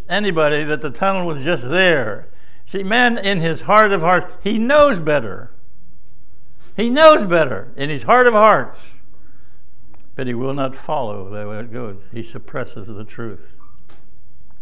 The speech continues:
John Newton was not only a great Christian,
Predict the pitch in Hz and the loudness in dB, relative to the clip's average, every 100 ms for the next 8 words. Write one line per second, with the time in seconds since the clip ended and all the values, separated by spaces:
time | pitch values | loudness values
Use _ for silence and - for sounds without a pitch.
0 | - - - - - 147 165 165 175 147 | -4 -4 -6 -6 -4 0 2 2 0 0
1 | 135 123 135 147 139 139 127 113 135 120 | -2 -2 0 0 0 0 -2 -2 -2 -2
2 | - 156 - 120 110 | -4 -4 -4 -4 -4